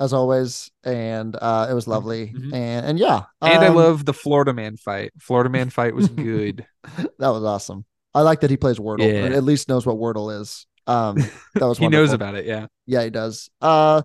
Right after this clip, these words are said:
Speaker 1: so I checked that out. Um, not a whole lot of new stuff that I got to check out this week, but the actor strike ended, so I just got to see a bunch of, like, trailers and stuff because everyone released everything.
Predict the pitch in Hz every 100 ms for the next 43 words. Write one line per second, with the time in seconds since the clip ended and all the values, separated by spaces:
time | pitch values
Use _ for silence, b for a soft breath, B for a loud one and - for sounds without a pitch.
0 | - _ _ 170 165 240 - 190 185 175
1 | 180 180 - _ _ _ 165 180 175 175
2 | 175 175 175 165 _ 180 480 359 302 240
3 | 208 165 156 143 - 131 131 - 147 135
4 | 135 127 123 131 131 123 - 127 123 135
5 | 123 - 143 131 117 _ _ _ _ _
6 | _ - 151 143 160 190 180 202 190 190
7 | 185 185 196 190 160 135 131 139 151 147
8 | 135 147 131 127 127 135 120 117 117 -
9 | 139 123 135 156 156 160 - 160 202 _
10 | _ 123 123 123 127 123 120 113 120 -
11 | 135 139 151 147 156